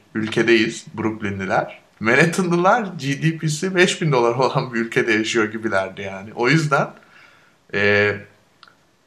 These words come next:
bunun da aslında döngüsel, yani lineer olmadığı hiçbir şeyin döngüsel olduğu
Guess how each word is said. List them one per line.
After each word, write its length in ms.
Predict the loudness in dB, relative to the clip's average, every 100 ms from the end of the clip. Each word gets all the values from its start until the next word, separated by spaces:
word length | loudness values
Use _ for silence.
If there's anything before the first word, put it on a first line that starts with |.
| _
bunun 360 | -2 6 6 8
da 60 |
aslında 320 | 6 6 -2 2
döngüsel, 560 | 2 2 0 2 2
yani 220 | 2 0
lineer 320 | 0 4 6 6
olmadığı 440 | 4 2 -4 -6
hiçbir 280 | -10 -16 -12
şeyin 340 | -10 -10 -12 -14 _ _ _ _ _ _ _ _ _ -4
döngüsel 500 | 0 0 0 2 4
olduğu 460 | 4 0 -6 -8